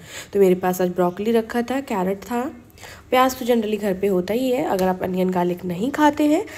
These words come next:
तो आप इस पार्ट को स्किप भी कर सकते हैं।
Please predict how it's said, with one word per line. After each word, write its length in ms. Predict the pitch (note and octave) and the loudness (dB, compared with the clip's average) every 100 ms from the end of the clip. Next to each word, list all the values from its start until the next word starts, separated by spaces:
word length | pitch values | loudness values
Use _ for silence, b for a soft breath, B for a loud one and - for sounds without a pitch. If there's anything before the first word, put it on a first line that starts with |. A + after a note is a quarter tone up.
| B - | B 0
तो 80 | |
आप 260 | G3+ G3 G3+ | 2 2 0
इस 100 | G#3+ | -2
पार्ट 280 | - F3+ F3 | 0 -2 0
को 140 | C#4+ | 0
स्किप 320 | D4 - G3 F3+ | 0 0 -4 -2
भी 80 | F#3 | -2
कर 180 | F#3 F3 | -2 -4
सकते 400 | - - - F3 | -8 -12 -6 -4
हैं। 420 | F3 E3+ F3+ | -2 -4 -6